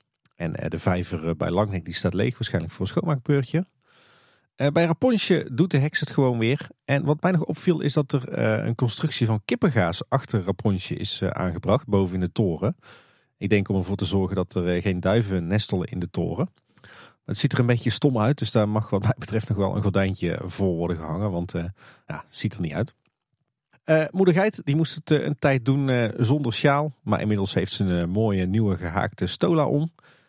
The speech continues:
Verder is, eh, een olifantenpaadje voor het personeel tussen de Zes Zwanen en Assepoester in inmiddels voorzien van boomschors, dus dat ziet er netjes uit. En bij de Indische waterlelies is er wat, eh, onrust onder de elfjes. Want, eh, een van de zeven lelies, die is, eh, volledig verdwenen.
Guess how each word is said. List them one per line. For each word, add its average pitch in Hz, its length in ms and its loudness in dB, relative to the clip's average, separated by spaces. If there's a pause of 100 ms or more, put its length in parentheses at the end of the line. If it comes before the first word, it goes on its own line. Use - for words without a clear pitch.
(280)
Verder 92 320 0
is, - 240 -4
eh, 87 160 0
een - 160 -6
olifantenpaadje 110 960 0
voor 98 200 -4
het 104 100 0
personeel 123 480 2
tussen 117 420 0
de 101 120 -4
Zes 107 220 2
Zwanen 104 360 0
en 90 140 -6
Assepoester - 500 -4
in 92 220 -2
inmiddels 92 400 -2
voorzien 90 300 -2
van 92 220 -4
boomschors, 185 640 0
dus 127 140 0
dat 107 160 -2
ziet 139 160 -2
er - 80 -4
netjes 123 300 -2
uit. - 340 -4 (280)
En 107 120 -4
bij 113 80 6
de 110 140 2
Indische 113 280 2
waterlelies 120 540 0
is - 140 0
er 101 80 0
wat, 95 240 -2
eh, 98 120 4
onrust 131 500 2
onder 120 180 0
de 101 100 0
elfjes. - 680 -2 (800)
Want, 120 220 2
eh, 117 160 4
een 160 200 4
van 127 120 2
de 131 60 2
zeven 123 320 2
lelies, 180 500 0 (460)
die 170 140 -2
is, - 180 2
eh, 151 160 6
volledig 190 360 2
verdwenen. 160 500 2